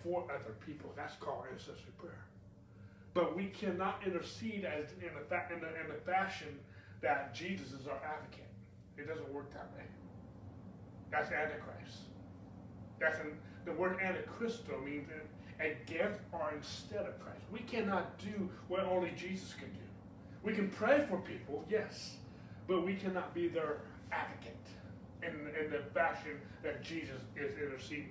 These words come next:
for us at the right hand of God. 'Cause none of us are at the right hand of God. <laughs> Okay? Just, I mean, just that fact alone eliminates all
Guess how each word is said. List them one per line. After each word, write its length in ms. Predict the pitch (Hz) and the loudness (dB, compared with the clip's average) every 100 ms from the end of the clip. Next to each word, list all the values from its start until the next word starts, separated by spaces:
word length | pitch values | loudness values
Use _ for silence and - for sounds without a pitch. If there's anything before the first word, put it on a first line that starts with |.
| - | -4
for 120 | 123 | -4
us 60 | - - - | -4 -8 -4
at 120 | 135 131 | -4 -2
the 60 | 120 | -4
right 280 | 123 117 | -2 -2
hand 160 | 113 110 | -2 -6
of 120 | 110 | -6
God. 200 | 113 110 - - - - | -6 -6 -8 -10 -12 0
'Cause 140 | 170 139 | 0 2
none 180 | 165 240 | 4 4
of 80 | - | 4
us 160 | 143 165 | 2 0
are 60 | |
at 100 | 151 | 0
the 60 | 147 | 2
right 180 | 147 147 | 0 0
hand 140 | 151 | -2
of 80 | 175 | -2
God. 120 | 190 - - - | -4 -6 -10 -10
<laughs> 60 | - - - - - - - - - - - - - - - - - - - - | -10 -10 -12 -12 -12 -12 -10 -10 -10 -12 -12 -12 -12 -12 -12 -12 -12 -12 -10 -2
Okay? 140 | - - - - - - - - - - - - | -2 -2 -8 -10 -10 -12 -10 -10 -10 -10 -10 -2
Just, 220 | - 190 - - | 6 6 4 0
I 60 | 170 | 4
mean, 160 | 175 | 4
just 160 | 170 180 | 4 4
that 180 | 175 - | 4 6
fact 300 | 165 139 - - | 4 4 0 0
alone 360 | 180 180 147 135 139 | 4 4 4 -2 -2
eliminates 460 | 143 147 147 135 - | -2 0 0 -2 -2
all 180 | 139 143 | 0 2